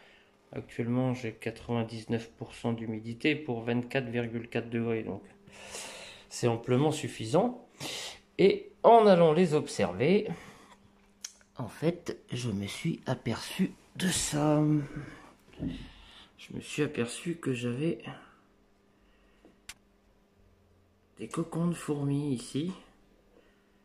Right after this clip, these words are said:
Et en, et en fait, je me retrouve dans mon vivarium de Lyssa chatina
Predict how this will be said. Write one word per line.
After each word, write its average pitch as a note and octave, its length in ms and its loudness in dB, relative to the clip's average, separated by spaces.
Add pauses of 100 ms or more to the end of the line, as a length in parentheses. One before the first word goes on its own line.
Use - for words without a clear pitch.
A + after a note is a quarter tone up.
(1040)
Et - 140 -6
en, F#2+ 100 -4 (460)
et A#2 120 0
en A2+ 80 2
fait, E3+ 440 0
je A#2+ 140 -2
me A#2 100 6
retrouve C#3 500 0 (140)
dans A#2+ 180 -2
mon A#2 200 4
vivarium D3+ 600 2
de A#2 80 0
Lyssa C#3 320 0
chatina C3+ 640 0